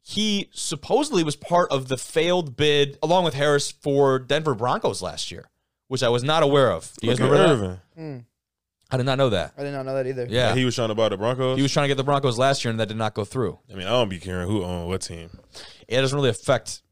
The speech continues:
Speaker 1: you know, unless it's your, you know, your fan base or whatever, and you kinda take a little bit of interest in it. But,
Speaker 2: Yeah.
Speaker 1: um,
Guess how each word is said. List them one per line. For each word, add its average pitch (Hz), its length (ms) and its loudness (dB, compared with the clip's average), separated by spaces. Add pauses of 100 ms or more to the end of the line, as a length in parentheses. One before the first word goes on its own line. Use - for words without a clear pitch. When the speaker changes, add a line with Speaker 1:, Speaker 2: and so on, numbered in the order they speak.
(220)
Speaker 1:
you 113 80 -10
know, 87 320 -10
unless 165 220 0
it's 123 120 -6
your, 127 200 0 (260)
you 117 100 -14
know, 90 120 -8
your 90 120 -10
fan 104 240 -6
base 95 220 -6
or 98 40 -6
whatever, 98 260 -2
and 90 80 -8
you 90 60 -8
kinda 92 200 -8
take 92 180 -10
a - 40 -16
little 95 180 -6
bit 85 140 -10
of 78 80 -12
interest 90 340 -10
in 80 80 -12
it. 78 160 -16
But, 117 320 0
Speaker 2:
Yeah. 117 680 -4
Speaker 1:
um, 104 180 -8